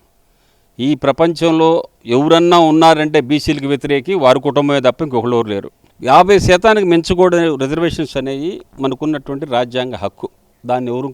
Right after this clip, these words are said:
కాదని అనం. కానీ రాజకీయంగా మనం నలభై రెండు శాతం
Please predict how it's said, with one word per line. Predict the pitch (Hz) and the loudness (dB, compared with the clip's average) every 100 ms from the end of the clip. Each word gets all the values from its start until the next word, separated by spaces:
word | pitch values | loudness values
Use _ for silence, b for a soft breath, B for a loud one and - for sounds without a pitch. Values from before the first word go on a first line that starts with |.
| 101 | -6
కాదని | 110 123 110 | -4 -4 -6
అనం. | 95 113 _ _ _ _ - | -8 -12 _ _ _ _ -10
కానీ | 101 110 208 349 _ _ _ _ 110 | -6 -4 -6 -8 _ _ _ _ 0
రాజకీయంగా | 123 202 240 - 240 226 220 226 247 233 _ _ | 4 4 2 -2 -4 -2 -2 0 0 -4 _ _
మనం | 143 170 208 170 | -2 0 2 2
నలభై | 147 180 220 | 2 4 2
రెండు | 220 196 | 2 -2
శాతం | 175 185 170 214 202 | 0 0 0 -4 -4